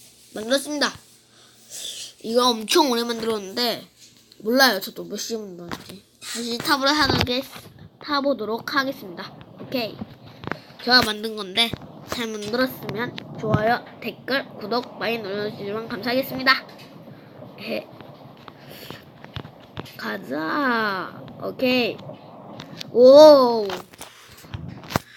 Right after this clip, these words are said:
천천히 가자. 여기는 느린 코스예요. 나중에는 빠른 코스도 나올 텐데. 오. 빠른 코스 나왔으면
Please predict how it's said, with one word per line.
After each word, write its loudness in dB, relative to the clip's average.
천천히 -4
가자. -10
여기는 -4
느린 -8
코스예요. -6
나중에는 0
빠른 2
코스도 0
나올 0
텐데. 2
오. 2
빠른 0
코스 -8
나왔으면 -4